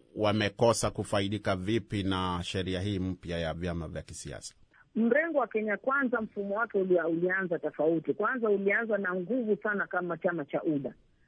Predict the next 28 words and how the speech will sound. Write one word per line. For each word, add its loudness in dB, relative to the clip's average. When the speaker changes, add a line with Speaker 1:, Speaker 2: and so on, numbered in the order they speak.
Speaker 2:
Ambacho -2
kilikuwa 0
ni 2
chama 0
kikubwa -2
kabisa, -2
na 2
wa-, 2
wafuasi 0
wake 2
wote 2
waliingia 2
ndani 0
ya 0
uda. 2
Kwa 4
hiyo 4
wali-, -2
wote 4
walikuwa 2
ni 0
wana 0
uda. -2
Baadaye 2
sasa, 0
ilipokuwa 2
hii -2
sheria 2